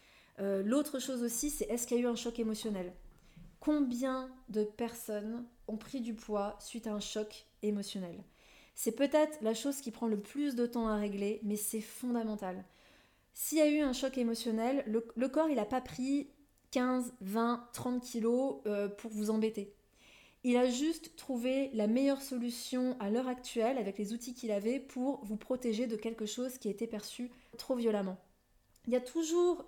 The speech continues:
un sens en fait. Et j'aime bien parler d'un, comme un, imaginez un cercle avec le sommeil,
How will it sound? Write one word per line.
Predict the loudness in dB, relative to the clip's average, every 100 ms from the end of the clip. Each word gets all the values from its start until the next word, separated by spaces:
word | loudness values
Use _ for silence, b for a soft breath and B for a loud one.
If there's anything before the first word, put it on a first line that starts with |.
| -10 -6
un | -4
sens | 0 0 0 -4
en |
fait. | -8 -12 -14 B B B B B
Et | 6 6 4 B B B B -2
j'aime | 2 4 4
bien | 4 4 2 -2 -2
parler | 0 2 2 2 2
d'un, | 0 2 2 0
comme | 0 0
un, | 0
imaginez | -2 0 0 2 0 0
un | 0
cercle | -2 -2 -4 -6 -2
avec | 0 0 -2 -12 b b -2
le | -2
sommeil, | 0 0 2 2 0